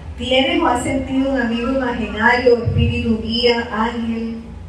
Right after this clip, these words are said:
que te ofrece dirección o compañía? Nosotros hemos atendido esos casos, incluso desde niños, que dicen, "Él se llama fulano y él se llama sutano",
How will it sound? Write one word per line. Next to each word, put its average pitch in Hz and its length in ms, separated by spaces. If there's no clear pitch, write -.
que 220 120
te 214 140
ofrece 214 520
dirección 220 720
o 240 120
compañía? 208 680
Nosotros 240 420
hemos 254 300
atendido 220 540
esos 220 240
casos, 220 400
incluso 202 320
desde 220 380
niños, 202 340
que 220 200
dicen, - 420
"Él 240 200
se 403 160
llama 392 400
fulano 359 520
y 269 180
él 254 120
se 285 180
llama 254 320
sutano", 202 460